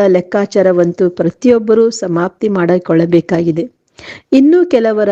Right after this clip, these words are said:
ಆರೋಗ್ಯವು ಸರಿಯಿಲ್ಲದಿದ್ದಾಗ ರಕ್ಷಣೆ ಮಾಡಿ ಎಂದು ಹೇಳುತ್ತಾರೆ. ತಂದೆಯು ತಿಳಿಸುತ್ತಾರೆ, ನಾನು ಪತಿತರಿಂದ ಪಾವನ ಮಾಡಲು ಬರುತ್ತೇನೆ.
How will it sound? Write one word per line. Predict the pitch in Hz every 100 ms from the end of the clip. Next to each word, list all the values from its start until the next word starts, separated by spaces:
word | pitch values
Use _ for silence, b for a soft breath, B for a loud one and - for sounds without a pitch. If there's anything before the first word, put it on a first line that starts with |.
| 196
ಆರೋಗ್ಯವು | 185 190 196 202 190
ಸರಿಯಿಲ್ಲದಿದ್ದಾಗ | 185 180 185 226 220 180 175 175 165 185
ರಕ್ಷಣೆ | - 180 - 247 240
ಮಾಡಿ | 180 160 170
ಎಂದು | 165 170
ಹೇಳುತ್ತಾರೆ. | 180 170 170 180 160 - _ _ B B B B -
ತಂದೆಯು | 247 294 277 247
ತಿಳಿಸುತ್ತಾರೆ, | - 190 - - 180 180 254 175 B B B
ನಾನು | 208 226 294 277
ಪತಿತರಿಂದ | 247 190 - 262 262 247 240
ಪಾವನ | 226 190 175 185
ಮಾಡಲು | 185 170 165 170
ಬರುತ್ತೇನೆ. | 165 165 180 240 208 220